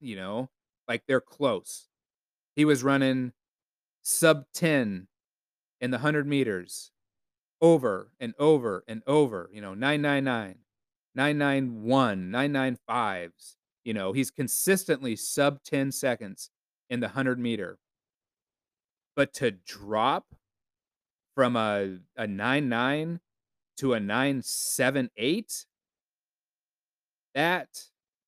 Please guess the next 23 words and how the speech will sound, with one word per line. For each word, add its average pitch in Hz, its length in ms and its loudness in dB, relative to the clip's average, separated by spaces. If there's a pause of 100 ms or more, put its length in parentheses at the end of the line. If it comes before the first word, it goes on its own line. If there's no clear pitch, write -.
(380)
right 160 240 4
there, 160 280 6 (160)
the 127 80 2
steroids 131 1200 4 (520)
is 135 200 2
the 131 100 0
difference 113 840 2 (540)
in 131 160 0
being 135 500 2
just 131 520 2
another 143 760 4 (880)
professional 135 560 2
sprinter. 170 720 4 (960)
And 139 100 0
don't 202 200 6
get 185 140 6
me 156 100 2
wrong, 143 400 4 (320)
he 208 120 2
was 175 160 8
an 143 100 4
amazing 127 420 2
sprinter, 120 540 0